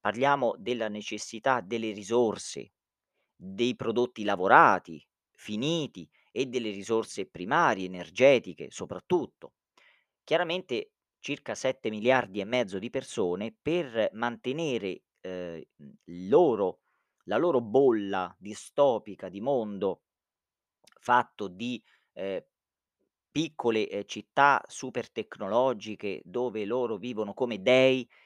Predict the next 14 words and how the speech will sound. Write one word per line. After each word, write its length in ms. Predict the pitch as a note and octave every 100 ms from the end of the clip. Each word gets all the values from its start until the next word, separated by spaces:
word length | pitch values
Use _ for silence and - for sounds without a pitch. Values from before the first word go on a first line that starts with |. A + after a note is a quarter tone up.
| _ _ -
e 180 | C#3+
quei 180 | - A2+
pochi 560 | - F3+ D#3+ - G2+ E2+ _ _
cittadini 600 | - G#2 G#2 A#2 C#3 G#2+
rimasti 500 | F#2+ B2 B2 - F#2
vivi 500 | B2+ B2 G2+ F#2+ -
essenzialmente 1080 | - G2+ A2+ A2+ D#3+ A2 E2+ G2+ G#2+ A2 G#2+ _ _
servono 680 | - - A2 G#2+ G#2 A2 G2+ -
per, 720 | B2 B2 G2+ F#2+ G2+ F#2+ -
ehm, 180 | F#2 F2+
soddisfare 920 | E2 D3+ C3+ C#3 E3+ - F2 D#2+ A2 A#2
tutte 260 | A2 -
le 100 | F2+
esigenze, 840 | G2+ D3+ C#3 G#2 E2 E2+ - F#2+ F2+